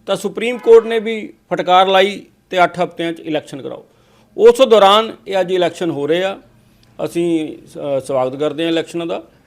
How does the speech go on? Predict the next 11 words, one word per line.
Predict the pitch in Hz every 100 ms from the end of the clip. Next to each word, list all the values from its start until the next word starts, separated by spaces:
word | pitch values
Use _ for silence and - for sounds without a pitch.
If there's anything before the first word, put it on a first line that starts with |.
| _ _ -
ਪਰ | 196 208 214 214 190 104 110 123 131 -
ਇਹ | 202 202
ਲੋਕ | 175 175 220 226
ਦੇਖਣਗੇ | 208 - 220 220
ਹੁਣ | 208 208
ਆਉਣ | 190 185
ਵਾਲੇ | 190
ਸਮੇਂ | 180 175 180
'ਚ | 185
ਕੀ | - 175
ਹੋਏਗਾ, | 165 175 170 165